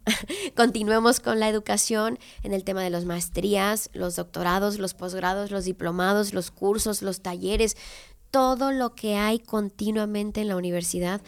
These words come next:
hay que difundirlo. Ahora a mí me ha dado muchísimo gusto en el curso ver funcionarios de otros municipios, o sea, que ni siquiera son comunicadores ni nada, funcionarios de municipios en Nayarit que están interesados en la comunicación política. ¿Por qué? Pues porque son funcionarios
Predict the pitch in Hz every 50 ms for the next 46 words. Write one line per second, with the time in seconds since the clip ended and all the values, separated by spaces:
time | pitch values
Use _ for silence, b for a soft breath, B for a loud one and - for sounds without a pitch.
0 | B B B B B 185 190 185 - 196 190 190 185 - 180 175 175 180 196 208
1 | 196 180 170 170 B B B B - 220 226 240 247 240 240 240 240 240 247 254
2 | 247 233 226 240 220 233 247 240 233 214 220 214 - - 247 240 - - 214 202
3 | 196 196 - - 226 220 220 - 254 220 214 214 214 - 247 240 233 - 208 190
4 | 180 175 190 247 311 392 - - - b b b b b b b b b - 208
5 | 202 - 208 208 214 214 214 202 190 - 208 202 - - 370 - - - b b
6 | b b b b b - 202 208 202 - - - 220 214 202 202 202 196 214 208
7 | 226 226 254 262 254 254 254 262 262 - 269 277 254 233 - 214 202 202 233 269
8 | 262 262 240 254 262 285 359 - B B B B B B - - 247 247 233 214
9 | 208 226 208 196 214 233 285 294 262 254 240 233 - - 220 220 214 214 202 -
10 | 220 - - 254 - 247 226 208 202 196 208 - - 233 226 - 220 208 220 226
11 | 226 220 214 196 185 - 196 190 220 254 262 285 277 262 262 - 247 247 247 240
12 | 233 - 233 - 233 226 226 - 247 233 226 - - - 247 - - - - 208
13 | 180 175 B B B B B - - - - 165 170 170 175 175 170 - 349 381
14 | 359 - 185 175 180 240 339 254 - - -